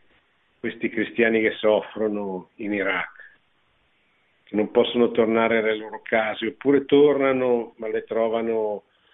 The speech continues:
saccheggiate, distrutte. Pensiamo ai cristiani del Libano, pensiamo ai cristiani, e non solo ai cristiani, ma a tutto il popolo della ex Birmania.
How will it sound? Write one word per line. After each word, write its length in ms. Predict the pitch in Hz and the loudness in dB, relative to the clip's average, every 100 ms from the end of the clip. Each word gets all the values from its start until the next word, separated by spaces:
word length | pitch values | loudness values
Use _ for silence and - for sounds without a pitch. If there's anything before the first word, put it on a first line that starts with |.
| _ _ _ _ | _ _ _ _
saccheggiate, 1000 | - 113 - 113 98 113 113 113 107 104 | -20 -20 -6 -4 0 0 0 -2 -4 -6
distrutte. 920 | 98 98 - 110 117 110 - 98 87 _ _ _ _ _ _ _ _ _ _ _ _ _ _ _ | -8 -10 -6 -2 0 -2 -6 -8 -8 _ _ _ _ _ _ _ _ _ _ _ _ _ _ _
Pensiamo 1000 | 127 131 135 147 160 151 147 135 123 - _ _ _ | 2 4 4 2 2 0 0 -2 -4 -10 _ _ _
ai 140 | - 110 | -20 -14
cristiani 480 | 120 117 131 127 123 | -12 -4 0 2 2
del 220 | 120 117 | 0 -2
Libano, 560 | 127 135 98 92 - _ _ _ _ _ _ _ _ _ _ _ _ _ _ _ _ | 0 -2 -2 -12 -20 _ _ _ _ _ _ _ _ _ _ _ _ _ _ _ _
pensiamo 560 | 131 127 139 151 156 143 | 0 2 2 2 4 4
ai 140 | 135 | 2
cristiani, 720 | 131 120 120 131 131 127 117 107 _ _ _ _ | -2 -8 -2 0 0 0 -4 -10 _ _ _ _
e 100 | 113 | -10
non 180 | 117 113 | -10 -8
solo 280 | - 160 | -4 0
ai 80 | 113 | -2
cristiani, 520 | 101 101 - 107 104 | -4 -10 -6 -4 -2
ma 140 | 104 104 | -2 -4
a 80 | - | -6
tutto 360 | 185 - - | -8 -6 -2
il 140 | 104 - | -2 0
popolo 560 | 107 104 - 101 101 | 0 0 -2 -4 -4
della 240 | 95 95 90 | -2 -2 -4
ex 260 | 87 - | -6 -10
Birmania. 720 | - 92 90 90 82 78 - | -4 -4 -4 -6 -8 -10 -14